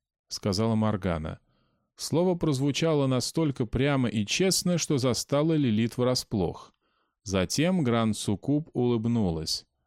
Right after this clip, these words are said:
Одними зубами. "Пока нет, но скоро так и будет. Верховный властелин знает, кто хранит ему верность, а кто предаёт Каморру". Улыбка исчезла.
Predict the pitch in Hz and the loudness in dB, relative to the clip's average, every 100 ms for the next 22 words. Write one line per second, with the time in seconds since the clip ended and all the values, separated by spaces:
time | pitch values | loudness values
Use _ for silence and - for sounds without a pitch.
0 | _ - 147 135 147 135 113 117 98 82 | _ -2 0 2 2 2 2 0 0 -2
1 | 80 80 - _ _ _ _ _ _ _ | -4 -10 -14 _ _ _ _ _ _ _
2 | - 117 - 147 139 131 135 131 87 - | -2 -2 0 0 2 2 2 0 -2 -6
3 | - - _ - 175 - - 123 117 226 | -20 -20 _ -4 -2 -2 0 0 2 0
4 | - 117 113 87 80 - - _ _ _ | -2 -2 0 -2 -4 -12 -18 _ _ _
5 | _ 101 117 - 139 120 127 120 123 - | _ -2 0 2 0 2 2 2 0 0
6 | 131 131 127 101 123 185 123 95 - - | 0 2 2 0 0 2 2 0 -2 -2
7 | 113 - 110 117 113 101 107 101 98 160 | -2 0 0 2 0 0 0 2 2 2
8 | 123 104 87 - - 156 - 156 131 110 | 2 0 0 -2 -2 -4 -2 -2 -2 0
9 | 110 110 104 90 80 - 95 95 87 76 | 0 2 2 0 -2 -2 0 0 0 -4
10 | - - _ _ _ _ _ _ _ 110 | -10 -14 _ _ _ _ _ _ _ -2
11 | 101 117 - 110 101 - 98 85 80 78 | 0 0 0 -2 -2 -2 -2 -2 -4 -8